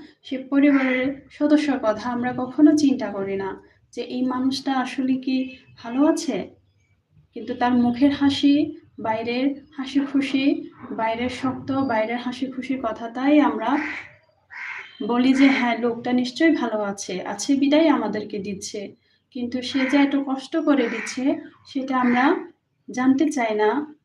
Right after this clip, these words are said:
বুঝতে চাই না, কখনো একবারও জিজ্ঞেস করি না আমরা। তাই বলবো, পরিবারের যে সদস্যরা নিজের খুশিটাই ভুলে যাচ্ছে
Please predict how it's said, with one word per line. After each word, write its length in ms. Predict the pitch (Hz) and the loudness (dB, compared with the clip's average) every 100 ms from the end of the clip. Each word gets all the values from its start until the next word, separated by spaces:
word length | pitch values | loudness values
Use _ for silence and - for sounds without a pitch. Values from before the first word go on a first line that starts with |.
| - | -12
বুঝতে 320 | 247 - 285 | -12 -2 0
চাই 260 | 277 233 214 | 0 -2 -4
না, 240 | 220 277 247 | -4 -4 -6
কখনো 380 | 247 - 269 | -8 -2 -2
একবারও 440 | 254 233 - 254 302 | -2 -4 -2 2 4
জিজ্ঞেস 440 | 247 - 240 - | 2 -2 -6 -6
করি 240 | - 233 220 | -8 -8 -4
না 120 | 214 | -2
আমরা। 420 | 202 196 196 190 - _ _ _ - | -2 -2 -4 -6 -10 _ _ _ -8
তাই 260 | 226 262 | -2 0
বলবো, 720 | 240 240 226 233 240 311 - - - | 2 0 -2 -4 -2 -2 -4 -14 -12
পরিবারের 600 | 240 240 254 262 262 269 | -8 -6 -2 0 2 0
যে 200 | 247 226 | -2 -4
সদস্যরা 880 | - 262 247 254 - 262 240 240 302 302 - - - - _ _ - _ _ - | -4 -4 -4 -4 -4 -2 -2 -4 -6 -10 -10 -10 -12 -16 _ _ -20 _ _ -8
নিজের 300 | 247 254 254 | -4 -2 -2
খুশিটাই 760 | - 294 - 320 320 330 339 | 2 0 2 2 6 8 8
ভুলে 340 | 254 226 254 240 | 6 2 0 0
যাচ্ছে 560 | 220 214 - 247 285 | -2 -4 -6 -2 -2